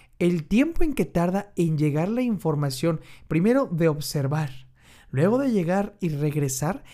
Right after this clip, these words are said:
literalmente es muchísimo el tiempo que tarda. Podemos ver una estrella, una constelación y demás, que ya tiene miles o incluso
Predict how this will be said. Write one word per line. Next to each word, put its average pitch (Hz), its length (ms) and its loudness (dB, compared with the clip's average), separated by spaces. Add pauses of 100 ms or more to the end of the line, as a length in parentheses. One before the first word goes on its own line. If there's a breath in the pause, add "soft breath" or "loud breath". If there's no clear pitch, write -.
(160 loud breath)
literalmente 185 680 0
es - 220 -6
muchísimo 196 840 -2
el 165 140 0
tiempo 170 340 2
que 156 120 2
tarda. 151 320 -4
Podemos 160 320 2
ver 185 300 -6
una 170 380 -2 (380 loud breath)
estrella, 160 560 2
una 175 240 2
constelación 147 640 -2
y 175 60 0
demás, 151 340 -2 (340 loud breath)
que 160 100 -6
ya 160 140 0
tiene 208 380 -4
miles 247 600 -4
o 175 80 -2
incluso 175 540 -4